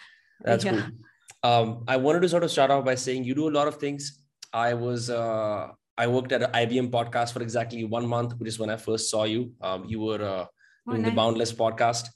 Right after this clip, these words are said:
Speaker 1: uh, at that time. And ever since, you've, uh, launched into O T T, uh, you know, content production, also posting culture and company insights on Twitter, all of those things. Um,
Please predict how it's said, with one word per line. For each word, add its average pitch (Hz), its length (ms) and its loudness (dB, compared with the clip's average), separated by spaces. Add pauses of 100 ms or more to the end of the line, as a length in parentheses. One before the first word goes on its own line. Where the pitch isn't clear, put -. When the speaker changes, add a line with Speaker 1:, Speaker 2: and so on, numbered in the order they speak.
(440)
Speaker 1:
uh, 107 380 -2
at 110 200 -2
that 110 160 2
time. 117 300 0
And 113 160 -2
ever 120 200 0
since, 120 400 -4
you've, 117 240 -4
uh, 110 480 2 (120)
launched 113 360 -2
into 120 200 -2
O 120 100 -2
T 120 120 -2
T, 120 400 -2
uh, 104 320 -4
you 113 100 -10
know, 110 180 -10 (140)
content 117 240 -4
production, 117 680 -2 (800)
also 143 320 2
posting 131 580 0
culture 135 340 2
and 123 160 0
company 123 380 -2
insights 117 420 0
on 113 120 -2
Twitter, 113 340 -2
all 117 180 0
of 113 180 -6
those 113 260 -4
things. 107 360 -6
Um, 101 380 -4